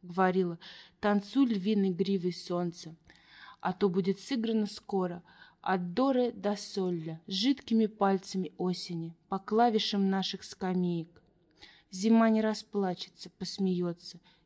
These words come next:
и спляшет ей ветреная Айсидора на голом поле по осколкам колосьев, так, как я не умею». Говорила: «Танцуй, глупенькая, с задором, танцуй, танцуй, маленькая Соломея».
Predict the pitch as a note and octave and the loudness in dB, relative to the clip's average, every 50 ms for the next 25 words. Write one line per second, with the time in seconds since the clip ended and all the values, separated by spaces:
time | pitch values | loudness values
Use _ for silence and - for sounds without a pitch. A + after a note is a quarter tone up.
0 | _ - F#3+ - - - - F#3 F#3+ F3+ F#3 - F#3 E3 - F3+ F#3 F3+ E3+ G#3+ | _ -12 -10 -10 -10 -4 0 2 2 2 2 0 -4 -4 0 0 0 2 2 2
1 | B3 B3 B3 A3 A3+ A3 G#3+ G#3+ G#3 - - - G3+ F#3+ - - - - F#3 E3 | 0 0 0 -2 0 0 2 2 0 -2 -2 -2 -4 -4 -4 -4 -6 -6 -4 -2
2 | F#3 F3+ F3 E3+ E3 E3 E3+ - _ _ _ _ _ - F3 E3+ E3 E3 F#3+ A3 | -2 -2 0 -2 -4 -6 -10 -14 _ _ _ _ _ -4 -4 -4 -2 0 2 2
3 | A#3 A3+ G#3+ G3+ G3 - - - F3 E3+ E3+ D#3+ E3 E3 - _ _ _ E3+ E3+ | 4 4 2 0 -2 -4 -6 -4 -2 -2 -2 -4 -6 -10 -14 _ _ _ -2 -2
4 | E3+ - - - - F3 E3+ E3+ E3 - - E3+ E3 - - E3+ E3+ E3 E3 E3 | -2 -2 -6 -6 -2 0 0 0 0 -2 -6 -8 -6 -4 -2 -2 0 0 0 -2
5 | D#3+ - - - - - - _ _ _ - A#3+ A#3+ A#3+ - - G3 - - - | -4 -6 -10 -14 -16 -16 -18 _ _ _ 0 0 0 0 -4 -10 -10 -10 -10 -6
6 | - E3+ E3 E3 E3 - - E3 E3 E3+ E3+ E3+ E3 E3 D#3+ D#3+ D#3 D#3 D3+ D#3+ | -4 -4 -4 -4 -8 -8 -6 -2 -2 0 0 0 0 0 0 -2 -2 -4 -6 -8
7 | - _ _ _ _ - - - - _ - F3+ G#3 F3+ G3+ G3+ G3 G#3 G#3+ G#3 | -12 _ _ _ _ -20 -20 -20 -20 _ -2 -2 2 4 4 4 6 4 4 2
8 | G3+ G3 G3+ - G#3 G3+ G3+ G3+ - - C#4 C#4 A3 - G#3 G3 G#3 G3 G3+ G3 | 2 0 0 0 0 0 0 -2 -4 -2 -2 -2 -2 0 0 0 0 0 0 -2
9 | F#3 F3 F3 - F3+ F3 E3+ E3+ E3 D#3+ F3+ F3+ F3 E3+ E3 F3+ F3 E3 D#3+ D#3+ | -2 -2 -2 -4 -4 -4 -4 -4 -4 -2 0 0 0 0 0 -2 -2 -2 -4 -6
10 | D#3+ E3+ - _ _ _ _ _ _ _ - F#3 F#3 F#3 F3+ - - C4 B3+ B3 | -10 -12 -16 _ _ _ _ _ _ _ -2 0 0 0 -2 -2 0 0 0 2
11 | - A3 G#3 G3 G3 - - G#3 G3+ G3 F#3+ F#3 F#3 F#3 F3 E3+ E3 E3 - - | 2 2 2 2 0 -2 0 0 2 2 4 2 2 2 0 0 -2 -4 -4 -6
12 | E3 D#3+ D#3 - - - - F#3+ F3+ F3+ F3 F3 E3+ F3 E3+ E3+ E3 E3 D#3+ E3 | -8 -8 -8 -10 -10 -8 -4 -4 -2 0 0 0 0 0 -2 -2 -2 -4 -6 -8